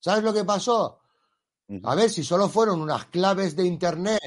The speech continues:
Speaker 1: un trescientos euros que se debía a, por unos dominios de internet, ¿a qué vino tu cambio repentino de opinión por el Bar España, por lo del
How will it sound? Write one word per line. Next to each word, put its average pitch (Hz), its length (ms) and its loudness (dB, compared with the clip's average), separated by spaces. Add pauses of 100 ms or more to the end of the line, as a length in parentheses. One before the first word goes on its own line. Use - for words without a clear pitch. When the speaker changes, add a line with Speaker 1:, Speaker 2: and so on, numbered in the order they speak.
(120)
Speaker 1:
un 143 320 -6
trescientos 160 640 -4
euros 190 260 -2
que 123 100 -14
se 139 120 -12
debía 165 680 0 (640)
a, 160 200 4
por 160 160 0
unos 165 240 0
dominios 165 400 -2
de 170 80 -2
internet, 170 720 -4 (340)
¿a 147 140 -2
qué 196 160 4
vino 220 280 2
tu 196 200 -2
cambio 214 560 4
repentino 180 840 -2
de 170 100 4
opinión 185 680 -4 (480)
por 160 160 0
el 151 140 -2
Bar 175 160 2
España, 226 840 0 (340)
por 160 260 4
lo 156 240 2
del 151 580 2